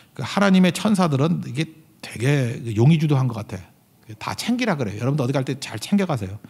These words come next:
여기 보니까 "신도 신으라, 신발도 챙겨라, 겉옷도 입으라, 그리고 나를 따르라." 다 챙겨갖고 왔어요. 그냥 후다닥 나온 게 아니에요. 그러니까 여러분들도 이렇게 잘 챙겨 다니십시오. 그리고 첫째 파수, 둘째 파수 지나고 쇠문이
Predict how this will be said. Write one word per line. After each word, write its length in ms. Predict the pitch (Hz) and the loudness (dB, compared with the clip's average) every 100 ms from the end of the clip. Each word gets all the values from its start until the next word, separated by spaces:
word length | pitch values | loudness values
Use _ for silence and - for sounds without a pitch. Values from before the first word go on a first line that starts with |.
| - - - - _ - | -20 -20 -20 -20 _ -6
여기 180 | 123 | -2
보니까 340 | 127 123 117 117 | 2 2 2 -2
"신도 320 | - 226 190 | 0 2 2
신으라, 520 | - 202 143 107 101 - _ | 2 2 2 -2 -4 -14 _
신발도 440 | - 196 156 127 | -10 -2 0 0
챙겨라, 580 | 110 - 180 139 107 98 - - | -4 -2 0 0 -4 -8 -14 -12
겉옷도 540 | - 120 135 - 135 139 | -2 2 2 2 0 2
입으라, 520 | 170 151 117 92 92 | 0 0 0 -2 -6
그리고 140 | - 113 | -4 0
나를 180 | 113 131 | 0 0
따르라." 480 | 135 135 104 98 95 - - _ _ _ _ _ | 0 -2 -2 -4 -10 -20 -20 _ _ _ _ _
다 120 | - 113 | -8 -4
챙겨갖고 460 | - 247 240 - | -2 -2 -2 -2
왔어요. 200 | 131 117 | -2 -2
그냥 140 | 104 101 | -6 -6
후다닥 260 | 226 202 196 | -6 0 2
나온 180 | 135 | 4
게 80 | 143 | 2
아니에요. 480 | 180 107 101 165 131 - _ _ _ _ | 2 0 -2 -2 -6 -10 _ _ _ _
그러니까 100 | - | -10
여러분들도 320 | 117 123 135 139 | -6 -4 -2 -2
이렇게 120 | 147 | -4
잘 180 | - 127 | -4 -4
챙겨 240 | 202 208 | -2 -2
다니십시오. 540 | 147 135 - - 202 - - _ _ - | -2 -4 -6 -6 -6 -8 -20 _ _ -6
그리고 160 | 135 | -4
첫째 280 | 131 214 208 | -2 0 0
파수, 360 | 156 185 165 180 | 0 0 0 0
둘째 260 | 143 131 151 | 0 0 0
파수 380 | - 147 147 117 | 0 -2 0 -2
지나고 540 | 135 131 120 180 208 - | 2 2 2 -2 -4 -6
쇠문이 580 | - 208 196 202 240 | 0 4 4 4 0